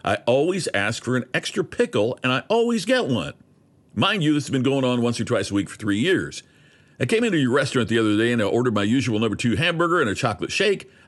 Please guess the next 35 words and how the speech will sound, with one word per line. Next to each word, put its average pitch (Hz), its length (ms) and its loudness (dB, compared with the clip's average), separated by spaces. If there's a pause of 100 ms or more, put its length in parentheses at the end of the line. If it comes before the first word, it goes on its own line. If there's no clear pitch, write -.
I 101 80 0
asked 101 220 -4
the 104 120 0
young 101 360 0
waitress 110 340 -2
for 98 80 -4
an 95 60 -2
extra 98 300 -4
pickle. 196 520 0 (520)
I 120 60 2
believe 135 220 2
she - 120 -2
was 101 160 0
new 131 180 2
because 101 280 -2
I 95 60 2
hadn't 87 160 -2
seen 196 200 -2
her 180 60 2
before. 143 480 0 (320)
She 170 180 0
said, 131 240 2
'Sir, 170 300 0
I 123 120 2
will 113 180 2
sell 254 440 0
you 101 400 0
a 104 120 0
side 123 320 0
of 107 100 -2
pickles 165 340 0
for 135 180 0
a 127 40 0
dollar 123 320 2
twenty-five.' 143 880 -2